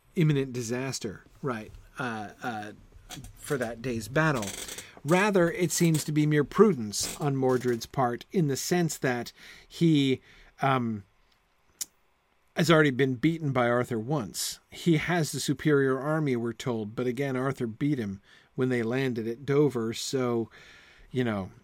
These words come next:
is he gonna be able to win? It's gotta at least be in doubt from Mordred's part. Now, you might ask, is Mor-, isn't Mordred s-, smart enough to figure this out? The same thing that Gawain just revealed, right? That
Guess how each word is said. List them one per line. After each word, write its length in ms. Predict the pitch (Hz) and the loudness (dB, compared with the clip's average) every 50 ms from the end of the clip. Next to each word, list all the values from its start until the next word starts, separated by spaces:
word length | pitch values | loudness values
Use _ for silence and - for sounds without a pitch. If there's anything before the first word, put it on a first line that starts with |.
| _ _ | _ _
is 200 | - 170 131 - | -6 -6 -4 -2
he 100 | 131 127 | -2 0
gonna 200 | 120 131 120 123 | 0 0 -2 -2
be 200 | 113 117 117 120 | -4 -2 -2 0
able 200 | 120 120 110 117 | 0 -2 -2 -2
to 100 | 110 120 | -4 -4
win? 400 | 113 117 123 123 120 117 117 120 - | -2 -2 -2 -2 -2 -4 -6 -8 -6
It's 160 | - 139 - - | -8 -8 -8 -4
gotta 380 | - 139 127 123 123 127 127 127 | -4 -4 -2 0 0 0 0 -2
at 100 | 120 - | -2 0
least 320 | 127 131 123 - - - | 0 0 0 -2 -4 -6
be 160 | - 123 117 | -6 -4 -4
in 200 | 113 107 107 104 | -4 -4 -6 -6
doubt 380 | 101 135 123 113 104 87 - - | -6 -6 -6 -6 -8 -10 -12 -14
from 220 | - - 127 117 | -10 -8 -6 -6
Mordred's 520 | 117 110 110 107 107 101 - 113 104 101 - | -4 -6 -6 -6 -8 -8 -8 -10 -10 -10 -14
part. 340 | _ - 147 127 120 110 | _ -6 -6 -6 -6 -6
Now, 80 | 120 127 | -4 -2
you 180 | 127 131 131 127 | -2 0 0 0
might 260 | 127 139 151 156 147 | 0 0 0 0 0
ask, 420 | 135 127 127 123 - - - - _ _ - - - - - _ _ _ _ _ | 0 -2 -2 -4 -4 -8 -10 -14 _ _ -20 -20 -20 -20 -20 _ _ _ _ _
is 180 | - 147 143 131 | -2 -2 0 2
Mor-, 200 | 156 151 143 147 | 2 4 4 2
isn't 300 | - 170 147 151 170 160 | 2 0 -2 -2 -2 0
Mordred 400 | 147 151 151 147 131 143 135 123 | 2 2 2 2 2 -2 -4 -4
s-, 200 | - - - - - | -6 -8 -8 -10 -10
smart 500 | - - - - 151 143 131 135 139 139 | -8 -8 -6 -4 -2 -2 -2 0 0 0
enough 240 | 139 139 131 - | -2 -2 -4 -4
to 80 | - - | -8 -12
figure 360 | - - 151 131 123 131 131 | -8 -4 -4 0 2 2 2
this 380 | 120 127 123 120 - - - - - | 2 2 0 -2 -2 -8 -8 -10 -8
out? 480 | - 131 127 135 - 151 - - - - - | -8 -6 -4 -2 -4 -4 -4 -8 -10 -10 -10
The 140 | 147 135 131 | -6 -6 -4
same 300 | - - 131 127 127 123 | -4 -2 -2 -2 -2 -2
thing 300 | - - 139 135 131 131 | -2 -4 -4 -2 -2 -2
that 320 | 127 127 127 - - - | -2 -2 -4 -6 -12 -6
Gawain 400 | 131 131 131 123 120 123 127 127 | -2 0 0 0 0 -2 -2 -2
just 220 | 123 127 - - - | -2 -4 -6 -4 -8
revealed, 560 | 120 113 110 117 117 123 139 151 156 151 - | -8 -6 -4 -2 -2 -2 -2 -2 -6 -6 -6
right? 240 | 135 135 135 127 - | -6 -6 -6 -6 -6
That 220 | 131 117 113 - | -6 -8 -8 -8